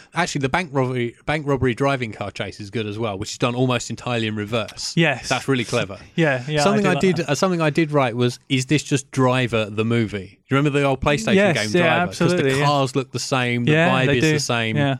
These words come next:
Speaker 1: Uh, Carla Gugino helps the seventies wife by wearing a pair of massive flares towards the end.
Speaker 2: <laughs>
Speaker 1: Um,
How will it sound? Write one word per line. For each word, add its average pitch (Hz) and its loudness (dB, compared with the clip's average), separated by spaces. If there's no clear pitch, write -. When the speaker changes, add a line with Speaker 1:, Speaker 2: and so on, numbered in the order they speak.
Speaker 1:
Uh, 110 0
Carla 143 2
Gugino 127 0
helps 135 -4
the - -10
seventies 123 -2
wife 110 -2
by 113 0
wearing 113 -2
a 107 -6
pair 117 -2
of 101 -2
massive 123 0
flares 113 0
towards 120 0
the 139 2
end. 123 2
Speaker 2:
<laughs> - -20
Speaker 1:
Um, 123 0